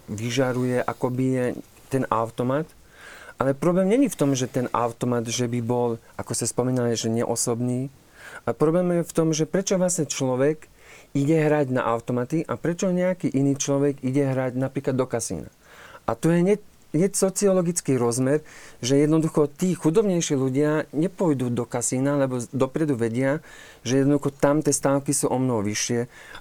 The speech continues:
Tam jednoducho aj tá úroveň je, keď zoberieme z takého objektívneho hľadiska, je vyššia ako nejaké, nejaké krčmové, nejaké herny. Tak toto je ten prvý moment, že prečo nejde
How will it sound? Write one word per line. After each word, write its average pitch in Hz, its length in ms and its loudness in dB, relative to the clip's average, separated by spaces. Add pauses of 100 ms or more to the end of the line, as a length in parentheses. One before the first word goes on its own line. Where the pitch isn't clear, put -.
(160)
Tam 156 200 2
jednoducho 165 360 2
aj 151 160 2
tá 165 80 6
úroveň 147 560 2
je, 135 320 2 (560)
keď 139 160 2
zoberieme 135 480 4
z - 80 -2
takého 127 240 0
objektívneho 131 400 -2
hľadiska, 123 320 -2
je 135 240 2
vyššia 113 560 -4
ako 117 240 -4
nejaké, 127 320 -2
nejaké 120 240 -2
krčmové, 117 640 -2
nejaké 117 240 -4
herny. 117 400 0 (800)
Tak 139 320 0
toto 185 240 4
je 175 80 2
ten 170 160 0
prvý 202 240 2
moment, 156 320 4
že 147 160 2
prečo 170 400 0
nejde 170 560 2